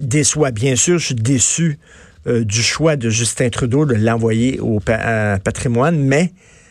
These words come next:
je suis déçu de Steven Guilbeault. Je suis déçu. Alors, euh, Marc Bellemare, qui était, euh, avocat et, euh, au Québec,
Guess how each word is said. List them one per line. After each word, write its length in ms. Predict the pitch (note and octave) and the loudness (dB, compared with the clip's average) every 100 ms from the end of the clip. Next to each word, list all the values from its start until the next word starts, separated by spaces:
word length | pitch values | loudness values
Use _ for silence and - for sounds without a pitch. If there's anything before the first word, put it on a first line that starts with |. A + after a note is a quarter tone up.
| _ _ _ | _ _ _
je 60 | - | -16
suis 100 | - | -6
déçu 280 | - G#2 F#3+ | -2 0 0
de 60 | - | -2
Steven 420 | - E3+ F3 E3+ | 0 2 2 2
Guilbeault. 480 | E3+ C#3+ E3+ G3 F3+ _ _ _ _ _ - | 2 2 2 2 -2 _ _ _ _ _ -6
Je 140 | B2 | -2
suis 260 | B2 - D3+ | 0 0 0
déçu. 600 | A#2+ F3 F3 - E3+ D#3 - - - - | 2 2 2 2 0 -2 -8 -20 -20 -4
Alors, 340 | - A#2+ C3 B2 | 0 2 2 0
euh, 680 | B2+ B2+ A#2+ G#2+ F#2 - - - | 2 2 0 -2 -4 -6 -10 -10
Marc 500 | C3 C#3 G#3 G3+ - B2+ | -2 0 0 -2 -2 -2
Bellemare, 920 | A2 B2 C3 A#2 A#2 B2+ C3 C3 - - | 0 2 2 2 2 2 0 -2 -8 -6
qui 120 | - | -2
était, 520 | A2 - C3+ C#3 C3+ - _ - | -2 0 2 2 -2 -8 _ -2
euh, 140 | A#2 - - | -2 -2 -4
avocat 520 | D#3+ C#3 G#2+ A#2+ G#2+ - - - - - - - - - | 0 0 0 -2 -4 -10 -20 -20 -20 -20 -20 -20 -20 -10
et, 240 | - B2+ A#2 | -2 2 4
euh, 220 | A#2 A#2 - | 2 0 0
au 100 | E3 | 0
Québec, 600 | - A#2+ G2 G2+ - - | 2 0 2 0 -4 -14